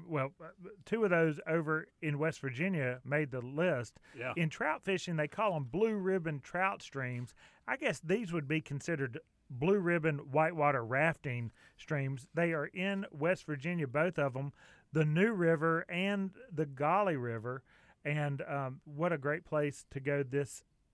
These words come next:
Speaker 1: this summer. Now, they can be challenging, but for the expert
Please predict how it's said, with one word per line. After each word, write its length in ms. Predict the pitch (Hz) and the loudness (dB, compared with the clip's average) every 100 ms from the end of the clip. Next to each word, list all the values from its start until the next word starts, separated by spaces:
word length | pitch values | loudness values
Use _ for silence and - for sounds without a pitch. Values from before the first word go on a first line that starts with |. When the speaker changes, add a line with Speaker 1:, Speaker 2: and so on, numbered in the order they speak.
| - | -8
Speaker 1:
this 180 | 139 | -6
summer. 560 | - - 202 190 135 127 - | -6 -2 0 0 -2 -4 -2
Now, 140 | 156 | 0
they 160 | 151 202 | 2 0
can 180 | 247 | -2
be 160 | 226 214 | -4 -4
challenging, 840 | - - 214 208 160 120 123 123 143 | -6 -2 2 2 0 0 -2 -4 -8
but 200 | 143 151 | -4 -4
for 140 | - 165 | -2 -4
the 220 | 143 139 _ | -2 -6 _
expert 560 | 190 202 - 170 170 | -2 -2 -8 -4 -4